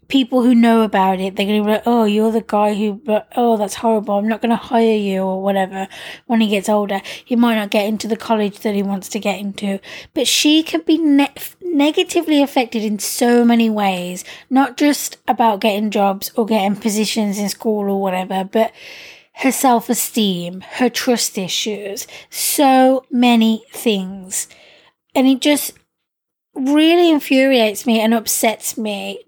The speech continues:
deeply that, that people will just do things, whether they actually know the consequences of it or not. Um, I don't know what's worse, actually, but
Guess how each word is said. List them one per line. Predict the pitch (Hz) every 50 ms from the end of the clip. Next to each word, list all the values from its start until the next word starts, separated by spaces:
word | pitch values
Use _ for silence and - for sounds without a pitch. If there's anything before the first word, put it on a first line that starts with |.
| _ _ _
deeply | 247 233 233 226 220 202 - _ 226 202 196 196 196 190 185 - -
that, | 240 208 - _ _ _ _ _ _ _
that | - 247 226 202 - _ _ _ _ _ _ _ _
people | - - 277 269 269 - - 269 254
will | 240 240 247 240
just | 220 - 233 202 - - _
do | - 254 254 262 269
things, | 254 - 247 214 208 196 190 196 190 - - - - _ - - - - _ _ _ _ _ _ - -
whether | 254 269 285 302 320 320
they | 330 320 294 277 254 - _ _ - -
actually | 269 262 233 233 - 269 240 233 226
know | 226 226 233 240 240
the | 220 214
consequences | - - 233 226 220 - - - 233 220 208 - - 220 208
of | 208 202 196
it | 196 196 190
or | 202 202 202
not. | 202 208 220 202 190 - 269 - - _ _ - - - - - - - - _ _ _ - -
Um, | 262 247 233 220 208
I | 196 214
don't | 214 220 226
know | 208 208
what's | 196 190 180 - -
worse, | 208 202 196 190 -
actually, | 175 170 - - 202 190 190 190 233 _
but | - 254 220 214 -